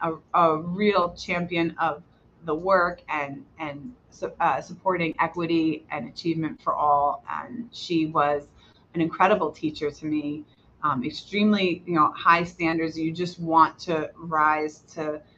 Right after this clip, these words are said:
kind of just be a fraction of, of what she's been in her career. And Alice Brown. So she was my mentor principal when I first was learning how to become a principal. She was incredible then, leading a school of about twelve hundred kids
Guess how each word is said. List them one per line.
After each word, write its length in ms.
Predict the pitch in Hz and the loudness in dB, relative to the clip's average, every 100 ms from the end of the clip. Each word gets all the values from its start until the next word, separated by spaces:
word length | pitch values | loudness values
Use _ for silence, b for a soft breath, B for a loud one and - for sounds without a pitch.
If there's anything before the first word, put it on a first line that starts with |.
| b b _ _ _ | b b _ _ _
kind 240 | - 180 | -2 2
of 180 | 165 151 | 2 -2
just 280 | 170 180 - _ - | -4 -4 -6 _ -8
be 200 | 175 170 | 0 2
a 60 | 151 | 2
fraction 440 | - 165 180 196 | 2 0 2 -4
of, 180 | 170 156 - | -4 -4 -4
of 160 | 180 165 | -4 -2
what 200 | 165 - | -4 -6
she's 240 | - 214 | -2 -2
been 160 | 185 165 | 0 -2
in 100 | 160 | 0
her 140 | 170 208 | -2 -6
career. 460 | - 160 143 147 - | -4 -2 -2 -4 -2
And 180 | 175 170 | -2 4
Alice 360 | 165 185 190 185 | 6 6 4 -2
Brown. 560 | - 180 190 147 131 b b | 0 2 4 2 -2 b b
So 120 | - 175 | -12 -4
she 160 | 240 | 2
was 120 | 233 | 4
my 140 | 220 196 | 4 2
mentor 420 | 190 214 220 208 | 2 0 0 -2
principal 480 | 196 220 226 196 170 | 0 -4 -2 -2 0
when 120 | 165 | 0
I 100 | 156 - _ | -2 -6 _
first 320 | 190 190 190 | -2 -2 -4
was 120 | 185 175 | -8 -4
learning 240 | 180 180 | -2 -2
how 80 | 180 | -4
to 80 | 170 | -4
become 320 | 165 175 175 | -4 -4 -4
a 60 | |
principal. 680 | 175 - 175 175 175 170 170 b b b _ | -6 -8 -10 -4 0 0 -2 b b b _
She 160 | - 165 | -10 -6
was 120 | 165 | -2
incredible 580 | 160 - 202 196 180 165 | -2 2 2 4 0 0
then, 520 | 165 160 180 185 185 - | 2 4 4 2 -2 -4
leading 260 | 185 170 170 | -2 0 -2
a 40 | |
school 380 | - - 185 185 | -6 -6 -2 -2
of 60 | |
about 200 | 175 175 | -2 -6
twelve 280 | - 170 165 | -2 0 0
hundred 340 | - 175 175 - | 0 -2 -4 -10
kids 320 | 180 180 175 | -4 -2 -2